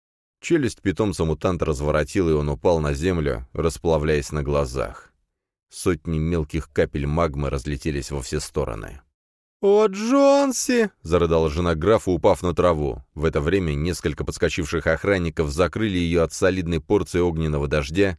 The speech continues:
специальным щитом-артефактом. Емпольский же, побледнев,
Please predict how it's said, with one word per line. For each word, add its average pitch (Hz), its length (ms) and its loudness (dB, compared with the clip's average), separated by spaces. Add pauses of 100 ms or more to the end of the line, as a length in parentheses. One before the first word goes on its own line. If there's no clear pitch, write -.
специальным 87 720 -2
щитом-артефактом. 71 1120 -6 (580)
Емпольский 87 720 0
же, 92 160 2
побледнев, 92 800 0